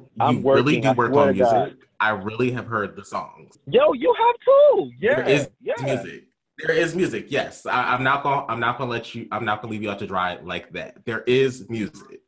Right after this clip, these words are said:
Speaker 1: and it's so good. It's so fucking good, yo. I swear. <sighs>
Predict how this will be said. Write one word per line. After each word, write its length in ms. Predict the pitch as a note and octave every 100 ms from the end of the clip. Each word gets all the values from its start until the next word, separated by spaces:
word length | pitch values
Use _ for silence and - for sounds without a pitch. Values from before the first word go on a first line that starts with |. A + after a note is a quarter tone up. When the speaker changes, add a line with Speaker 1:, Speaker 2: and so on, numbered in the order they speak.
| _ -
Speaker 1:
and 140 | C3+
it's 100 | C#3
so 140 | C#3+ C3+
good. 420 | A2 A2+ A2+ A2 _ _
It's 140 | B2 -
so 120 | B2 -
fucking 260 | B2+ G#2
good, 220 | F#2+ G#2+ G#2+
yo. 200 | A2 A#2 _ _ _ _ -
I 80 | G#2+
swear. 260 | A#2 A2+ G#2+ _ _ _ _ _
<sighs> 360 | G#3+ G3+ F3